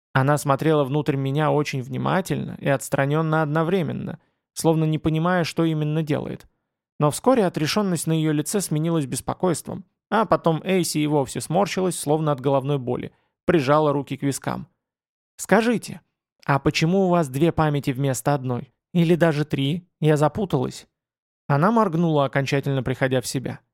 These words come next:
"Думаю, её сбили с толку мои странные сны, перемешанные с воспоминаниями из другого мира". Моя голова, если вдуматься, та ещё свалка,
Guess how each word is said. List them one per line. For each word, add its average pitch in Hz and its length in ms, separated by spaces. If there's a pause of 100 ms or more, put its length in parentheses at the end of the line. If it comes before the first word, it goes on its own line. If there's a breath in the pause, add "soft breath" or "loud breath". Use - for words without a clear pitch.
(720)
"Думаю, 196 500
её 170 280
сбили 156 280
с - 120
толку 165 280
мои 147 180
странные 139 520
сны, 185 280
перемешанные 131 680
с - 140
воспоминаниями 139 720
из 131 120
другого 135 360
мира". 131 400 (560)
Моя 165 260
голова, 196 400
если 185 240
вдуматься, 180 480
та 190 180
ещё 165 280
свалка, 156 580